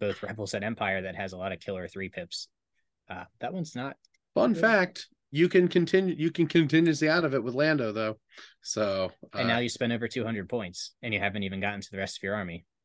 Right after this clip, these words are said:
Speaker 2: Yeah, but you have m-, r-,
Speaker 1: <laughs>
Speaker 2: Lando's range three Pierce with Sharpshooter two. He's great.
Speaker 1: He's,
Speaker 2: Lando's
Speaker 1: he's
Speaker 2: a
Speaker 1: fine.
Speaker 2: f-, yeah, he's, no, he's, he's fine. He's cool. He's
Speaker 1: He's
Speaker 2: fun.
Speaker 1: fine.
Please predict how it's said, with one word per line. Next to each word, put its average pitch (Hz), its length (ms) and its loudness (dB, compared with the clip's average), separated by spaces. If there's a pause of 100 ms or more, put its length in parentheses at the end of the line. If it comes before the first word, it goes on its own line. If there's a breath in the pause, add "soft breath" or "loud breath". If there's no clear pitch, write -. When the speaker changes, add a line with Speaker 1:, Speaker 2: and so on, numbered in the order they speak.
(100)
Speaker 2:
Yeah, 349 200 8
but 196 120 4
you 226 160 6
have 240 140 8
m-, 185 340 0
r-, 180 140 2
Speaker 1:
<laughs> - 40 -18
Speaker 2:
Lando's 208 540 6
range 220 460 4
three 233 240 4
Pierce 262 320 4
with 262 100 2
Sharpshooter 269 480 4
two. 277 400 4
He's 190 300 4
great. 156 720 0 (420 loud breath)
Speaker 1:
He's, 180 140 -4
Speaker 2:
Lando's 359 380 8
Speaker 1:
he's 220 80 8
Speaker 2:
a - 40 10
Speaker 1:
fine. 226 40 6
Speaker 2:
f-, 208 80 -6 (160)
yeah, 262 340 10
he's, 208 340 2
no, 185 280 4
he's, 147 360 0
he's 185 220 -8
fine. 101 280 -2 (240)
He's 139 200 -8
cool. 92 260 -6
He's 165 100 -2
Speaker 1:
He's 165 100 0
Speaker 2:
fun. 90 160 -2
Speaker 1:
fine. 87 80 -12